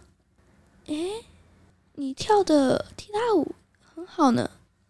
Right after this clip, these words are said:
阿金回答：“嗯，你的芭蕾舞也很好呢。”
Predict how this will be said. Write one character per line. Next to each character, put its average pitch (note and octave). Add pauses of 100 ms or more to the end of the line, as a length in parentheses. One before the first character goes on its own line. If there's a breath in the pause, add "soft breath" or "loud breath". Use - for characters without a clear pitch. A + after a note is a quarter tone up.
(300)
阿 C#4
金 C#4+
回 A3+
答 - (840 soft breath)
：“嗯， E4 (440)
你 A#3+
的 - (680)
芭 G#4
蕾 E4+
舞 C#4+
也 G#3
很 A3+
好 -
呢。” G1+